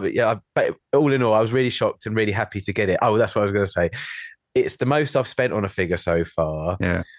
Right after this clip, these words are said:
Speaker 1: But I think, I think, you know, while it might not be one of the big three, as in Luke, Han, and Leia,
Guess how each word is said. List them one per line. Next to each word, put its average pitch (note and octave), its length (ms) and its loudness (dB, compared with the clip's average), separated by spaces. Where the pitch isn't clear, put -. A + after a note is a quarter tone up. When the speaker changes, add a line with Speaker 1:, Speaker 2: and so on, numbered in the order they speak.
Speaker 1:
But A2+ 240 2
I A#2 80 0
think, C3+ 440 -4
I A#2 60 -2
think, B2 320 -4
you B2+ 60 0
know, A2 140 2
while B2+ 200 2
it A#2+ 80 0
might B2 160 0
not G#2+ 160 -4
be A#2 100 0
one A2 140 2
of G#2+ 100 2
the G2+ 80 2
big G2+ 280 -2
three, G2+ 420 0
as F#2 120 0
in F#2 220 2
Luke, F#2 280 2
Han, F#2 320 -2
and F2+ 200 -2
Leia, F2 500 2